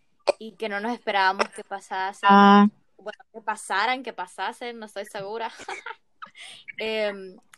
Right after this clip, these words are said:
Speaker 1: yo les tengo una pregunta así súper random, que no sé, siempre me gusta como preguntarle a la gente,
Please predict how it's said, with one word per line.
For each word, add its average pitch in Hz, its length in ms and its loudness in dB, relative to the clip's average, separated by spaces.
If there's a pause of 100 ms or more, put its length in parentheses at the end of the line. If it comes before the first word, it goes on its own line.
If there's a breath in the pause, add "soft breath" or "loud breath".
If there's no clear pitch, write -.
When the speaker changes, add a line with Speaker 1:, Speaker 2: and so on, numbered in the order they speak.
(200)
Speaker 1:
yo 208 160 -8
les 214 160 -6
tengo 208 200 -8
una 220 160 -4
pregunta 202 360 -6
así 214 260 -8
súper 190 320 -8
random, 185 520 -4
que 185 100 -14
no 180 140 -12
sé, 180 240 -8
siempre 185 280 -14
me 190 80 -8
gusta 214 240 -6
como 190 280 -8
preguntarle 175 420 -8
a - 20 -6
la 185 140 -2
gente, 226 440 -6